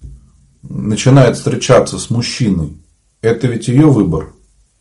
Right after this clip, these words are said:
Её никто не заставляет. Она понимает, что, м, ей не хочется быть одной. И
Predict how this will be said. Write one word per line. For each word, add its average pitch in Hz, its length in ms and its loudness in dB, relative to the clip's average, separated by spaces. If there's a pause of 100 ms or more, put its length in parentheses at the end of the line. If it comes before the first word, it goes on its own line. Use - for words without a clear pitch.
(500)
Её 113 220 4
никто 147 300 2
не 147 140 6
заставляет. 98 840 0
Она 117 260 0
понимает, 120 640 2
что, 98 580 0 (420)
м, 92 720 -6
ей 131 220 4
не 113 100 2
хочется 120 420 -2
быть 117 240 -4
одной. 82 540 0 (1500)
И 113 480 -2